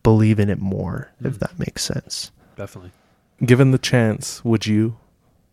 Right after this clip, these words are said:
Speaker 3: would you go to someplace like that?
Speaker 1: Oh, yeah.
Speaker 2: Ooh.
Speaker 1: I'm just waiting for Charles to call me, man.
Speaker 2: <laughs> Straight up, though, uh, it, it is kind of my dream to travel to Thailand with you. So if you're down,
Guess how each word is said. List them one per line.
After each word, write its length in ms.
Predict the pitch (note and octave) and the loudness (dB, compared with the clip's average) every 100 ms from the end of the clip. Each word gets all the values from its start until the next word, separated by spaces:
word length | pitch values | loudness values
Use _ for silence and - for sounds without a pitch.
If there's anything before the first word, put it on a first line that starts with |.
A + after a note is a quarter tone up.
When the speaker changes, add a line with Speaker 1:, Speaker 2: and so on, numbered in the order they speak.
| _ | _
Speaker 3:
would 180 | A#2 A2 | -2 0
you 80 | A2+ | 0
go 380 | G#2+ G#2+ G#2+ A2 _ _ _ _ | 2 2 2 -2 _ _ _ _
to 100 | - | -12
someplace 360 | - G#2+ A2 - | -6 -4 -4 -6
like 120 | G#2+ | -6
that? 160 | A2 A2+ _ _ - | -6 -8 _ _ -2
Speaker 1:
Oh, 100 | C3+ | 0
yeah. 720 | A2+ - - - _ _ - | 0 -4 -18 -20 _ _ -10
Speaker 2:
Ooh. 840 | B2+ B3 D#4+ A#3 D#3 C3+ C3+ A#2+ A2 G2 - _ _ _ _ B2 C3 F3 - _ C#3+ C3+ | -6 -4 -2 2 2 4 4 2 -2 -8 -16 _ _ _ _ -20 -20 -20 -20 _ _ -20
Speaker 1:
I'm 540 | C3+ - - _ - | -20 -20 -20 _ 0
just 160 | D3 C#3+ | 4 6
waiting 220 | D3+ C#3+ | 6 6
for 100 | C3+ | 4
Charles 360 | - C3+ C3 A#2 | 2 4 4 4
to 80 | A#2+ | 2
call 220 | C3 B2 | 4 4
me, 140 | A#2 | 2
man. 280 | A2+ A2 B2+ | 2 2 0
Speaker 2:
<laughs> 800 | C#3 F3+ C3+ - D3+ - - F#3 | -2 -2 -2 -6 -4 -2 -4 -8
Straight 280 | - - D3 | -4 2 4
up, 160 | D3+ - | 4 4
though, 300 | C3+ D3+ - _ - | 4 4 0 _ -4
uh, 460 | B2 A#2+ A2 G#2+ - _ - | 0 0 -2 -4 -10 _ 2
it, 180 | F3 G3 | 4 8
it 100 | F#3 | 8
is 120 | F3 | 8
kind 240 | - D#3 C#3+ | 6 2 4
of 60 | |
my 120 | C3+ | 2
dream 240 | A#2 B2 B2+ | 2 0 0
to 80 | A#2+ | -2
travel 400 | - A2+ G#2+ A2 | 0 0 2 0
to 160 | - | -4
Thailand 440 | A2+ A2+ A2 A2 G#2+ | -4 -4 -4 -4 -4
with 260 | G#2 A2 - | -4 -4 -6
you. 300 | G#2+ B2+ D3+ - | -2 -2 -4 -8
So 220 | - C3 A2 | -4 -2 -2
if 140 | - | -2
you're 160 | A2+ G#2 _ | -4 -6 _
down, 380 | G2 G#2 A#2+ C#3+ | -6 -4 -4 -4